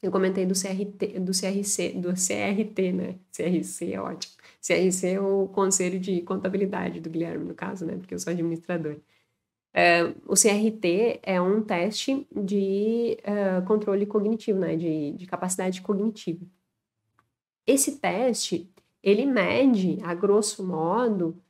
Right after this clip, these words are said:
se tu tem mais sistema um ou mais sistema dois. E aí, as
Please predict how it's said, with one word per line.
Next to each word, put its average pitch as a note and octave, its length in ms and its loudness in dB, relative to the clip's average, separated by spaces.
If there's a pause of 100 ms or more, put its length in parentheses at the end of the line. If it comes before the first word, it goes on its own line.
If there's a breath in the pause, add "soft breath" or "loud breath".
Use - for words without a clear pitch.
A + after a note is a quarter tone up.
(120)
se - 180 -2
tu C#4 100 -2
tem B3 520 2
mais G3 340 0
sistema A3 400 -2
um A#3 400 0
ou C#4+ 240 -4
mais A3+ 260 2
sistema F#4+ 460 -6
dois. E3 540 -2 (800)
E G3+ 80 4
aí, G3+ 300 4 (340)
as A3 300 2